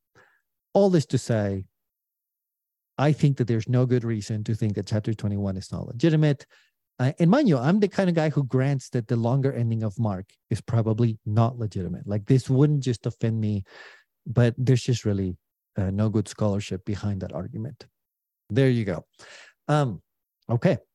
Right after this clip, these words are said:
So as we get into chapter twenty-one, we have this scene when there's, you know, there's fishing going on, this is the first time that John brings it up. This whole fishing thing is much more prominent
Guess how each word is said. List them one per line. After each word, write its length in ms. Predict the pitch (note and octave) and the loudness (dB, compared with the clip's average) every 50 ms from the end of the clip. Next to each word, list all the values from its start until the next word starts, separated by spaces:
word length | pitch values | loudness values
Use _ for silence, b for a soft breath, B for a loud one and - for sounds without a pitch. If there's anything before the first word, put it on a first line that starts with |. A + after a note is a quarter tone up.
| _ _ _ _ _ _ _ _ _ _ _ - | _ _ _ _ _ _ _ _ _ _ _ -14
So 180 | - - C#3+ C#3+ | -4 0 2 2
as 160 | C#3 - - | 2 2 2
we 80 | C#3+ | 0
get 260 | C#3 C#3 F#3+ G3 E3 - - | 2 2 0 -2 -2 -4 0
into 300 | F3+ A3 A3+ A3 - C#3+ | 0 0 0 2 0 -2
chapter 340 | A2+ - A#2 G#2 - - G#2+ | -2 -2 -6 -6 -4 -8 -10
twenty-one, 540 | - - A2 G2+ G2+ G2 F2+ E2 A#2+ F3 - _ _ b b b b b b b b b _ _ _ _ - | -8 -6 -4 -4 -4 -4 -2 0 -2 -2 -2 _ _ b b b b b b b b b _ _ _ _ -4
we 320 | B2 A#2 C#3 E3 F#3 G#3 | 0 2 4 4 4 4
have 240 | G3 E3 E3+ D#3+ D3 | 4 4 4 2 2
this 220 | C#3+ D3 C3+ - | 2 0 0 0
scene 600 | - - - B2 A#2 A2+ A2 G#2+ G#2+ G#2+ G#2 A#2+ - _ _ _ _ _ | -6 -6 -4 -2 -2 0 0 0 -2 -2 -2 -4 -8 _ _ _ _ _
when 320 | - D#3+ C3+ B2+ B2+ B2 A#2+ | -6 0 2 2 2 2 2
there's, 340 | B2+ A#2 A2+ A2 A2 - - - E3 D3+ D#3+ | 2 2 0 0 -4 -6 -12 -12 -12 -10 -6
you 140 | D3 A2+ G#2+ | -4 -4 -2
know, 120 | G#2 G#2 | -2 -2
there's 220 | F#2+ G#2+ G2 - - | -4 -4 -6 -6 -2
fishing 320 | - F3 E3 - F3+ E3+ | 0 0 0 0 -2 0
going 260 | D#3 D#3 C#3+ C#3 C#3 | 2 2 2 2 2
on, 280 | C3+ B2+ B2 B2 A#2+ G#2+ b b b b b _ - | 0 0 0 -2 -4 -6 b b b b b _ 0
this 180 | C3 G#3 A3+ A#3 | 2 2 2 2
is 100 | A3+ F3+ | 0 0
the 100 | - D3 | 0 0
first 280 | - D#3+ D#3+ D3 - | 2 2 2 2 0
time 580 | - - - D3+ D3 C#3+ C#3 C#3 C#3 C3+ C3+ C#3+ C#3 | -4 -6 -2 0 0 2 2 2 2 0 -2 -2 -4
that 220 | C3 A#2 A#2+ A2+ | -2 -2 -2 -2
John 260 | A2 A#2+ C#3+ D3+ D#3 D3 | 0 0 0 2 2 0
brings 260 | D3+ D3 C#3+ B2+ - | 0 -2 -2 -2 -2
it 100 | C#3 C3 | -2 -2
up. 280 | C3 C3 C3 B2+ A#2+ - - | -2 -2 -2 -4 -4 -6 -10
This 140 | G#2+ - | -12 -4
whole 140 | - C#3+ D3 | 0 0 0
fishing 420 | - - - B2+ - - B2+ B2 A2 | 0 0 0 -2 0 0 -4 -4 -2
thing 420 | - B2+ A#2+ A#2 A#2 A#2 A2 A2 A#2+ | -2 -2 -2 0 -2 -2 -4 -4 -6
is 180 | A#2+ G2 - | -8 -8 -4
much 240 | A#2+ B2 B2+ - - | -2 -2 -2 0 0
more 100 | C3 A2+ | -2 -2
prominent 600 | G#2 - - A2+ A2 A2 A2 G#2+ G#2+ G#2+ G#2 - | -2 -2 -4 -4 -2 -2 -2 -2 -4 -4 -6 -8